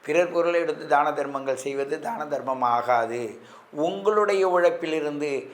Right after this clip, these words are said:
நீங்கள் செய்ய வேண்டும். இதற்கு கோடியில் ஒருத்தன் தான் அது மாதிரி செய்ய முடியும்னு நம்ம முன்னோர்களும் சொல்லியிருக்காங்க.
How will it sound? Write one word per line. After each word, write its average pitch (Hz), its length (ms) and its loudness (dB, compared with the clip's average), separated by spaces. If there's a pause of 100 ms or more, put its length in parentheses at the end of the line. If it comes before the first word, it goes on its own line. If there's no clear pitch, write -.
(120)
நீங்கள் 143 360 0
செய்ய 127 340 -4
வேண்டும். 113 420 -4 (220)
இதற்கு 131 360 -6 (100)
கோடியில் 160 400 2
ஒருத்தன் 135 400 0
தான் 143 280 -6 (180)
அது 123 160 -2
மாதிரி 131 240 0
செய்ய 139 260 -4
முடியும்னு 135 480 -8
நம்ம 208 200 -6
முன்னோர்களும் 151 560 -2
சொல்லியிருக்காங்க. 139 580 -6